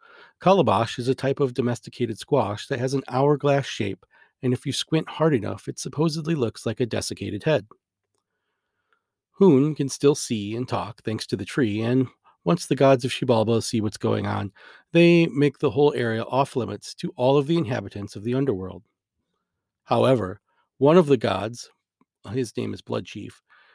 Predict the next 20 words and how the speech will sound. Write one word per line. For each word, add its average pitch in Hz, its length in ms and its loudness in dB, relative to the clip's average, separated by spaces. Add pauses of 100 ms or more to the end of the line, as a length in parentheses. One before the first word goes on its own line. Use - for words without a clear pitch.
(100)
has 165 200 0
a 170 60 -2
daughter 143 380 2
who 135 120 -10
hears 143 340 -4
of 110 80 -16
this 113 240 -10
magical 113 380 -8
tree 101 380 -10
and 123 100 -6
is 135 120 -6
enamored 147 440 -2
with 110 120 -10
the 117 120 -6
idea 110 420 -2
of 110 140 -10
seeing 117 280 0
it 98 120 -10
for 107 120 -10
herself, - 600 -4